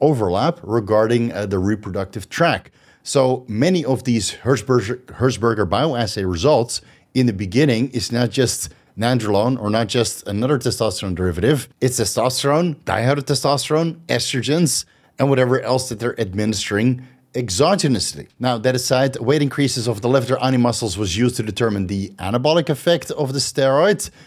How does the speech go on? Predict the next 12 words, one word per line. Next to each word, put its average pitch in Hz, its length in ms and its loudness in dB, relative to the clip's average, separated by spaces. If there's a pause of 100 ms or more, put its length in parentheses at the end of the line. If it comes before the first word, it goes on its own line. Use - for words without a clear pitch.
(140)
This 147 180 2
muscle 143 240 2
was 123 120 -2
chosen 117 360 2
because 104 220 -6
it 101 100 -4
lacks 113 360 0
five 113 360 -2
alpha 92 240 -4
reductase 107 640 -2 (320)
enzyme 131 360 2
activity, 123 680 0